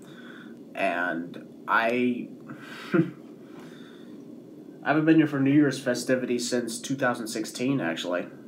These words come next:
Twenty fifteen? Twenty sixteen. And it was great for that. I had a great time with that. It was awesome. And then two weeks later, my optimistic empire came into my life. So,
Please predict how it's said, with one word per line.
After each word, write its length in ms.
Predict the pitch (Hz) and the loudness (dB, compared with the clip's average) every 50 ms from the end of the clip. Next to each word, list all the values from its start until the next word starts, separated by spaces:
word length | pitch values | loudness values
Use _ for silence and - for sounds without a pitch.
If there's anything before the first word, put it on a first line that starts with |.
| - - - - - - - - - - | -16 -16 -16 -16 -16 -16 -16 -14 -14 -12
Twenty 260 | - - 123 127 127 123 | -6 -2 0 0 0 0
fifteen? 520 | 127 - - 135 135 143 151 151 - - - - | -2 -2 2 2 4 4 4 2 -2 -6 -12 -10
Twenty 180 | - 87 107 | -6 -6 -4
sixteen. 500 | 107 - - - - 87 78 67 - - - - - - - - - - - - - - - - | -6 -6 -8 -4 -4 -4 -4 -4 -6 -10 -14 -18 -16 -16 -16 -16 -18 -18 -18 -18 -18 -18 -14 -8
And 140 | - - 85 | -6 -4 -4
it 20 | |
was 160 | 85 87 85 - | -2 -4 -4 -4
great 380 | - - 101 107 113 113 - | -4 -2 0 0 0 0 -2
for 160 | - 123 113 | -2 -2 0
that. 320 | 101 92 80 76 - - - - - - - - - - - | 2 2 2 0 -2 -4 -8 -14 -16 -16 -18 -16 -10 -4 -2
I 100 | 101 95 | -2 0
had 100 | 90 87 | -2 -2
a 40 | - | -4
great 240 | - 98 - 160 | -4 -4 -4 -4
time 180 | - 104 95 92 | -4 -4 -4 -4
with 120 | 95 - | -2 0
that. 340 | 127 135 147 151 151 - - - - - - - - - - - - | 2 4 6 6 4 2 -2 -10 -14 -16 -16 -18 -18 -18 -18 -16 -16
It 80 | - - | -14 -10
was 100 | - 117 | -2 2
awesome. 600 | 127 131 135 135 - 139 135 135 135 135 - - - | 4 4 4 4 4 4 4 4 2 -2 -8 -12 -10
And 80 | - - | -6 -4
then 100 | 95 98 | -4 -4
two 160 | - - 131 | -2 -2 0
weeks 260 | 123 127 117 107 - | 2 2 2 2 0
later, 460 | 107 120 117 117 113 113 110 107 - - - - - - - - - - - - - - | 2 2 4 4 6 4 4 2 0 -10 -14 -16 -18 -18 -18 -18 -16 -16 -16 -16 -12 -4
my 140 | - - 95 | 2 4 4
optimistic 500 | 104 104 - 80 98 98 - 113 - 104 | 4 2 0 -4 -4 -4 -4 -2 0 0
empire 400 | 107 - - - 98 76 80 85 | 0 0 0 2 2 2 2 2
came 160 | - - 85 | 0 -2 -2
into 100 | 92 95 | 0 0
my 140 | 92 87 87 | 0 0 0
life. 400 | 82 73 - - - - - - - - - - - - - - - - - - - - - - - - - - - - - - - - - - - - - - - - - - - - - | 0 -2 -4 -6 -12 -14 -14 -16 -16 -16 -16 -16 -18 -16 -16 -16 -16 -16 -16 -16 -16 -16 -16 -16 -16 -16 -16 -16 -16 -16 -16 -16 -16 -16 -16 -16 -18 -18 -18 -18 -18 -18 -18 -18 -18 -18 -8
So, 420 | - - 151 143 147 147 - - | 2 6 8 8 8 6 4 -2